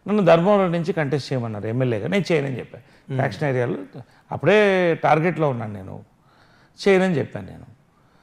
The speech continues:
Speaker 1: కానీ పర్వాలేదు, ఆ రా-, నేను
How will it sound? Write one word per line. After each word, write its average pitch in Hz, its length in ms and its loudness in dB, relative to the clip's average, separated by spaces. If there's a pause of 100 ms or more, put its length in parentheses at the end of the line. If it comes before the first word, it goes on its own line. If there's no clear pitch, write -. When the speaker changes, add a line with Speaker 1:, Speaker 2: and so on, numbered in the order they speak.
(600)
Speaker 1:
కానీ 269 220 4
పర్వాలేదు, 202 460 4 (320)
ఆ - 80 -2
రా-, - 540 -2 (680)
నేను 214 600 2